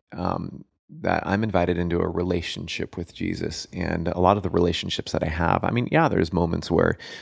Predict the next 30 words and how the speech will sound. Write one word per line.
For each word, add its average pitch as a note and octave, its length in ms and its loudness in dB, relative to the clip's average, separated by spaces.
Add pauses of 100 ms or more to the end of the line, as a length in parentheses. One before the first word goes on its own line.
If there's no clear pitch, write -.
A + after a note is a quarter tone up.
(160)
I'll - 240 4
ask E2 320 0
someone - 300 -6
a - 40 -8
question - 800 -4
or - 480 0
ask E2 320 -2
something E2+ 380 -4
from E2+ 320 -2
them, F2 320 -2 (340)
but G#2 120 6
really G2 560 4 (180)
kind B2 160 -2
of G2+ 80 2
the E2+ 60 0
best F2+ 440 4
and E2+ 100 0
deepest F2+ 380 -2
relationships F2 600 -2
that E2 140 4
I E2 40 2
have E2 360 2
are E2+ 80 2
people - 340 -4
that - 160 2
I - 60 -2
can E2 180 -4
just E2 340 -6
be - 360 -2
with, - 420 -2